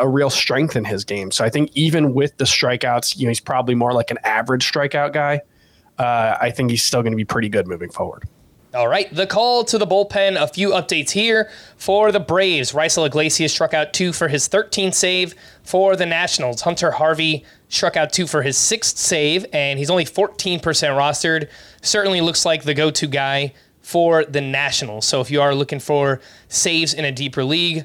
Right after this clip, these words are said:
Speaker 2: Hunter Harvey could be out there. For the Brewers, Devin Williams picked up his fifteenth. For the Astros, Ryan Pressly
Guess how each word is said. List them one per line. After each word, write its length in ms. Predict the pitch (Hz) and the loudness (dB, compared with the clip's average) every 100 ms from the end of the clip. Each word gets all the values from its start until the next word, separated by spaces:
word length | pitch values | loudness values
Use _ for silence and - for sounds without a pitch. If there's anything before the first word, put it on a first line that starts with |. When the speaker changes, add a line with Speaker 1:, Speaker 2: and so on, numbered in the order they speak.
| - | -10
Speaker 2:
Hunter 260 | - 156 139 | -8 -4 0
Harvey 280 | 131 156 143 | 0 0 0
could 160 | 156 | -4
be 120 | 143 147 | -2 -2
out 160 | 147 | 0
there. 300 | 156 147 147 - - _ | 0 2 0 -4 -20 _
For 300 | 180 180 170 | 0 2 0
the 80 | |
Brewers, 540 | 147 180 175 156 127 117 | 0 2 4 4 2 -2
Devin 280 | 165 160 147 | -4 -2 0
Williams 320 | 156 156 147 | 0 0 -2
picked 240 | - 151 | -6 -4
up 80 | 147 | -4
his 160 | 127 - | -4 -4
fifteenth. 640 | - - - 185 185 - _ | -4 -2 -2 -2 -2 -6 _
For 120 | - | -10
the 100 | 127 | -6
Astros, 680 | 127 160 165 180 170 165 139 | -4 -4 -4 0 2 0 0
Ryan 180 | 139 127 | -2 -2
Pressly 560 | - 170 160 175 160 | -2 -2 0 0 -2